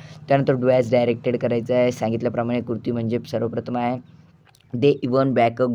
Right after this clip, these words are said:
go-, good internet connection". Begin the sentence with a good internet connection. त्यानंतर सेकंड, Through, through there are pros and cons of online learning,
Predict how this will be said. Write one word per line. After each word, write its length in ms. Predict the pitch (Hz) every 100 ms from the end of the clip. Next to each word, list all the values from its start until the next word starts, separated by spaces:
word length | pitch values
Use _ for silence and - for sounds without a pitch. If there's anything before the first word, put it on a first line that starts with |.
| 107
go-, 200 | 113 113 - - _ -
good 180 | 135 135
internet 440 | 123 127 127 131 -
connection". 480 | 135 123 - 113 107 - _ -
Begin 260 | 135 143 147
the 140 | 147 143
sentence 340 | 127 135 127
with 180 | 127 127
a 60 | 113
good 180 | 127 127 120
internet 420 | 113 120 113 113
connection. 360 | 110 110 127
त्यानंतर 300 | 123 123 120
सेकंड, 420 | 123 - 113 127 123 -
Through, 240 | 127 143 - - - _ -
through 160 | 143 143
there 280 | 135 139 139 -
are 200 | 120 123 -
pros 300 | 120 123 -
and 200 | 123 120 -
cons 320 | 110 113 120 117 -
of 200 | 117 117
online 380 | 117 107 120 123
learning, 400 | 120 113 120